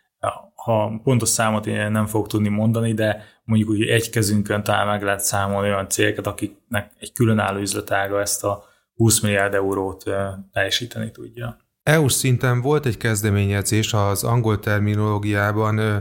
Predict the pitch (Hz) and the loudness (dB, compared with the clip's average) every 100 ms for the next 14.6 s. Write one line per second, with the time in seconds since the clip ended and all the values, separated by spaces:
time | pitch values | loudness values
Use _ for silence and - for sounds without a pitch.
0 | - - - - - 107 107 98 104 104 | -6 -18 -20 -8 2 4 4 2 2 2
1 | 104 101 - 95 92 104 - 107 95 95 | 2 -2 0 0 2 0 0 2 2 2
2 | 98 92 101 92 104 98 95 90 92 90 | 0 0 0 0 0 0 0 2 0 0
3 | 85 - 92 82 87 - 90 92 98 95 | -2 0 0 0 0 0 -2 0 0 -2
4 | - - - - - - _ _ 117 110 | -4 -16 -16 -16 -16 -20 _ _ 0 4
5 | 120 120 120 127 123 139 135 131 131 131 | 2 0 -2 -2 0 -2 -2 -4 -2 0
6 | 127 - 123 113 - 135 107 98 95 101 | 0 0 -2 -2 0 2 2 2 0 -2
7 | - 123 127 101 110 107 98 - 107 107 | -2 0 2 2 2 0 0 0 0 2
8 | 107 104 101 101 98 95 104 110 110 101 | 2 2 0 0 -2 0 0 2 2 0
9 | 98 120 117 90 92 - - - - - | 0 0 2 2 -2 -4 -6 -12 -16 -18
10 | - _ - 127 - 160 147 - 123 113 | -20 _ 0 2 2 2 0 0 0 0
11 | 117 110 120 117 117 117 110 - 110 110 | -2 0 0 0 0 0 -2 0 0 2
12 | 113 127 135 110 110 98 - - 107 110 | 2 2 2 2 0 -2 -10 -6 -2 0
13 | 135 131 107 107 - 131 123 107 98 - | 2 4 2 -2 -2 0 2 2 0 -2
14 | 117 120 135 143 147 | -2 0 0 0 0